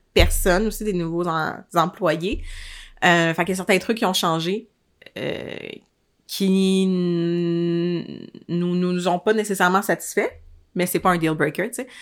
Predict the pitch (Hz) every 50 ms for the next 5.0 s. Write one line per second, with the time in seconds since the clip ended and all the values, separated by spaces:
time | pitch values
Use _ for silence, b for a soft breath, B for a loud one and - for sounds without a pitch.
0 | B B B B B _ - - - - - - 180 202 226 226 233 220 - -
1 | 196 202 202 175 170 175 190 196 - 170 165 156 - 175 170 165 - 190 185 -
2 | 175 175 - 175 160 - 160 151 147 147 151 165 151 143 - - - - - 165
3 | 165 160 151 156 - - 165 - 151 - - - 175 - - 175 170 165 165 -
4 | 170 165 - - 160 156 - - - 139 147 - - 180 170 185 196 196 196